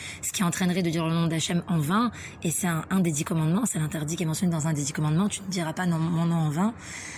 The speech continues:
Euh, on sait qu'en période d'épidémie, il faut être, il faut faire doublement plus attention à tout ce qui concerne les brachot et la récitation du nom d'Hachem. C'est la raison pour laquelle il faut bien veiller en ces dernières fêtes de, fêtes de Pessah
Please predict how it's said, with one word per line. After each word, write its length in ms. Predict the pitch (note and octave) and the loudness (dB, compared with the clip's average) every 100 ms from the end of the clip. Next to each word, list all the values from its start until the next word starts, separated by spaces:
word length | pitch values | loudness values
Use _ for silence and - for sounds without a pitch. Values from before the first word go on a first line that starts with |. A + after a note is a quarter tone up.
| - - | -10 -4
Euh, 420 | E3 E3 D#3+ E3 G#3+ | -2 0 2 0 0
on 80 | F3 | -2
sait 140 | - | 0
qu'en 120 | G3+ | -2
période 220 | F#3 F3+ E3+ | 0 0 0
d'épidémie, 420 | F3 F3+ F3+ G#3 | 0 0 2 2
il 80 | - | 0
faut 120 | E3 | -2
être, 180 | D#3 - | -6 -8
il 60 | - | -10
faut 160 | - | -8
faire 240 | D#3+ D3+ D3 | -6 -4 0
doublement 380 | G3+ G#3 G3 F#3+ | 2 4 4 2
plus 220 | - F3+ | 2 0
attention 520 | F3 F3+ E3 F#3+ F3+ - - - - | 0 0 0 -2 -2 -6 -14 -12 -10
à 40 | - | -6
tout 160 | - | -2
ce 80 | - | -2
qui 140 | - | 0
concerne 480 | G3+ F#3 - F3+ E3+ F#3 | 0 0 2 0 0 0
les 100 | D#3+ | -2
brachot 360 | D#3+ E3 G3+ F3+ | -2 -2 -2 -2
et 60 | D#3 | -2
la 100 | D3 | -2
récitation 440 | D#3 - E3+ F#3 | -4 -4 -2 0
du 120 | D#3 | 0
nom 140 | D#3+ E3 | 2 0
d'Hachem. 340 | D3+ - A3+ - - - - - - - - - - - | 0 -2 -4 -8 -14 -16 -16 -14 -12 -12 -12 -14 -14 -8
C'est 140 | - | -2
la 100 | F#3 | 0
raison 220 | F3+ G3+ | 2 2
pour 100 | G3+ | 2
laquelle 220 | F#3+ A3 G#3 | 2 2 0
il 80 | |
faut 140 | - F3 | 0 0
bien 260 | E3 A3+ | 0 2
veiller 400 | G3+ G#3 G3 A3 - | 2 4 4 2 0
en 60 | F3 | -2
ces 160 | - F#3 | 0 2
dernières 260 | F#3 G3 | 4 2
fêtes 200 | - F#3 | 2 -2
de, 120 | D#3+ F3+ | -2 -4
fêtes 380 | F3 - D#3+ D#3+ | -6 -6 -4 -2
de 80 | E3+ | 0
Pessah 400 | E3+ D#3 G#3 | 0 -2 0